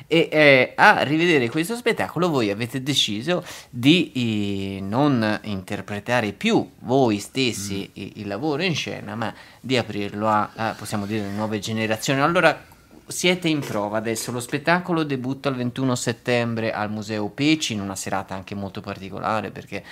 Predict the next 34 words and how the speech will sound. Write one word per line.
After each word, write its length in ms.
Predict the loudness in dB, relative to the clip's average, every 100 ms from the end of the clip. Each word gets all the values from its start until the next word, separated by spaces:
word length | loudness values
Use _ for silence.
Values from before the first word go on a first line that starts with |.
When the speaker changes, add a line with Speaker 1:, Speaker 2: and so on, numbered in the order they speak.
| -20 -14
Speaker 1:
l'inaugurazione 680 | -8 -8 -6 -8 -8 -6 -6
della 180 | -4 -4
mostra 340 | -2 -2 -4 -6
del 240 | -4 -6
trentennale, 880 | -6 -6 -6 -6 -2 2 2 2 -2
poi 180 | -4 -6
lo 80 |
spettacolo 600 | -8 -10 -6 -6 -4 -6
lo 100 | -6
si 140 | -6 -8
potrà 320 | -8 -6 -6
vedere 520 | -6 -4 0 2 0 -2 -14 -16 -2
a 140 | 2 4
ottobre, 520 | 2 0 2 2 0
il 100 | -2
cinque, 520 | -4 -2 -2 -2 -4
il 80 | -4
sette, 460 | -4 -2 -2 -4 -8
il 100 | -4
dodici, 420 | -4 -4 -6 -8
il 60 | -6
quattordici, 720 | -8 -4 -4 -4 -4 -8 -8
il 60 |
diciannove 520 | -8 -6 -6 -4 -2 -2
e 20 |
il 80 | -4
ventuno 720 | -4 -4 -4 -2 0 0 -2
all'interno 500 | -6 -8 -6 -6 -6
del 140 | -10
Festival 500 | -8 -10 -6 -6 -6
Contemporaneo 760 | -8 -12 -10 -6 -2 0 0 -2
di 80 |
Prato. 420 | 0 2 2 2 -4
Insomma, 300 | -2 -2